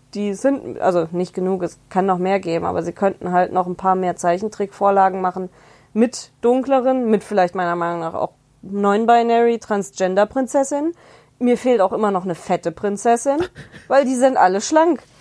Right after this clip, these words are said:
Speaker 1: Was
Speaker 2: Ja.
Speaker 1: ist denn das für ein Bild? Die erste, die halt wirklich eine normale Figur hat, finde ich, ist hier, ähm, Vajana.
Speaker 2: Ja.
Speaker 1: Die ist halt nicht so, äh, Taille von Barbie damals.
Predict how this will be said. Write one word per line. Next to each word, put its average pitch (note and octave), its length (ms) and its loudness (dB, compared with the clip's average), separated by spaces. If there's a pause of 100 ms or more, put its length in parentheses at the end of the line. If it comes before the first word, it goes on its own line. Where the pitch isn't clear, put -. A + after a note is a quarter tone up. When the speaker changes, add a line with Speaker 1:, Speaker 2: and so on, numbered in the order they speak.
(120)
Speaker 1:
Was A3 140 0
Speaker 2:
Ja. A3+ 80 2
Speaker 1:
ist A3+ 80 0
denn G#3+ 120 2
das F3+ 200 0
für A#3+ 60 0
ein A#3+ 80 -2
Bild? C#4+ 200 -2
Die G#3+ 80 -8
erste, G#3 400 2
die C4 120 -4
halt G#3+ 200 0
wirklich G#3+ 200 -10
eine G#3 120 -4
normale E3+ 480 0
Figur G3+ 500 -4
hat, A#3+ 160 0
finde C4+ 300 -6
ich, - 160 -10 (420)
ist - 360 -4
hier, C4 440 2
ähm, B3 300 -10
Vajana. C4+ 580 2 (460)
Speaker 2:
Ja. G#2 160 -6 (260)
Speaker 1:
Die G3+ 140 -8
ist G#3+ 160 -4
halt C4 180 0
nicht C#4+ 200 -2
so, F#3 460 0
äh, F3+ 600 0 (140)
Taille G3 580 2
von G3 260 -4
Barbie F#3 400 2
damals. F3+ 720 -2